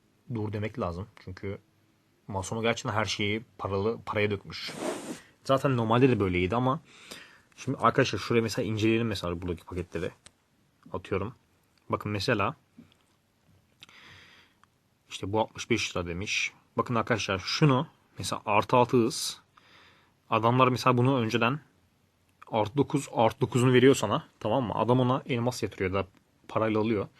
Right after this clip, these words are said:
Sonra geliyor bunu buraya yüz otuz dokuz lira, yüz otuz dokuz liraya satıyor arkadaşlar. Şu, düşünebiliyor musunuz yani? Şunun ne kadar pahalı olduğunu.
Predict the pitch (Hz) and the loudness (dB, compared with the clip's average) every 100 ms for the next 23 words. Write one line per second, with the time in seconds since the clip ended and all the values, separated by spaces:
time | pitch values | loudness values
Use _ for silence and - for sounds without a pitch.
0 | - - - - - 135 127 135 151 135 | -20 -20 -20 -18 0 2 6 6 6 6
1 | 131 123 139 117 113 127 113 123 117 110 | 6 6 6 6 2 0 -2 0 2 0
2 | - _ - 117 117 - 127 113 120 107 | -2 _ -6 -2 -2 0 -4 0 0 2
3 | 107 101 98 98 85 87 - - - - | 0 -2 -2 -2 0 -4 -8 -14 -14 -20
4 | - - - - - - - 120 - 123 | -20 -20 -20 -20 -20 -16 -8 -6 0 2
5 | 143 139 - 98 92 92 113 127 120 117 | 2 0 -6 -6 -6 -6 -4 -4 0 0
6 | - 107 104 101 92 82 | 2 2 4 2 0 -4